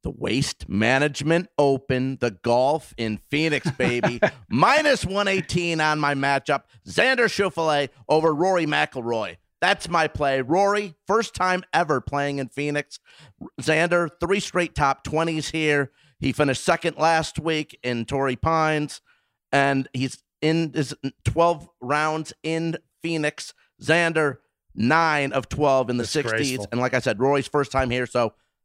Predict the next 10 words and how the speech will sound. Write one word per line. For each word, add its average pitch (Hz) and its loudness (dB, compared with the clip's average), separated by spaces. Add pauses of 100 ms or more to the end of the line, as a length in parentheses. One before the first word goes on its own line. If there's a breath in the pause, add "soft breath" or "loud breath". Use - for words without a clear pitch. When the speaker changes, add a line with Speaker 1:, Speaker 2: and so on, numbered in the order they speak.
(140)
Speaker 1:
the 131 2
number 156 2
four 190 0
guy 165 2
in 160 0
the 151 -2
world, 151 2
minus 165 -2
one 156 -2
eighteen 135 -4